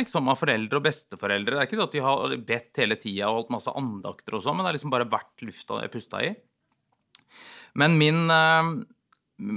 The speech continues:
min, eh, men så har jeg litt sånne dramatiske, livsforandrende hendelser også. Eh, jeg var fjorten, og da,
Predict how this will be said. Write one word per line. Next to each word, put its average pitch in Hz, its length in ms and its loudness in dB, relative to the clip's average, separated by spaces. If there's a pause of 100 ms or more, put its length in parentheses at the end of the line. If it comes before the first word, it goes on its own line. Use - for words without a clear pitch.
(160)
min, 156 380 2
eh, 113 420 -2
men 147 140 -2
så 156 120 -2
har 127 240 6
jeg 175 400 4
litt 131 160 0
sånne 120 180 2
dramatiske, 107 760 0 (160)
livsforandrende 104 720 -4
hendelser 104 400 -4
også. 170 300 0 (520)
Eh, 117 400 4
jeg 117 80 0
var 123 80 2
fjorten, 135 480 -4
og 123 80 2
da, 120 100 4